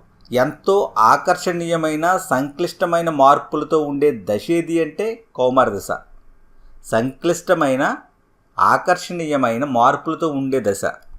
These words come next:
ఇది అతి ముఖ్యమైన దశకు పేర్కోవడం జరిగింది. అంతేకాకుండా ప్రతి వ్యక్తి జీవితంలో కూడా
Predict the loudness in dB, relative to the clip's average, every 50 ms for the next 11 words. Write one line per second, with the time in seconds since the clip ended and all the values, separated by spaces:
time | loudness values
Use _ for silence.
0 | -20 -20 -20 -20 -20 _ _ _ _ _ _ _ -20 _ -20 _ _ _ -12 -4
1 | -4 -2 0 0 0 0 -2 -6 -8 -14 -20 -20 -20 -16 -4 0 0 0 0 0
2 | 0 0 0 0 -4 -4 -4 -2 -2 -2 -2 -2 -2 0 -2 0 -2 -2 -6 -4
3 | -4 -4 -2 0 0 0 0 -2 -4 -4 -4 -6 -6 -6 -6 -8 -6 -6 -6 -2
4 | -2 -2 -2 -2 -2 -2 -2 -2 -4 -8 _ _ _ -20 -20 -20 -20 -20 -20 -16
5 | _ 2 2 2 2 0 -4 -8 -6 -2 -2 -2 -4 -2 -6 -6 -4 -4 -6 -4
6 | -2 -2 0 0 0 0 2 2 6 6 8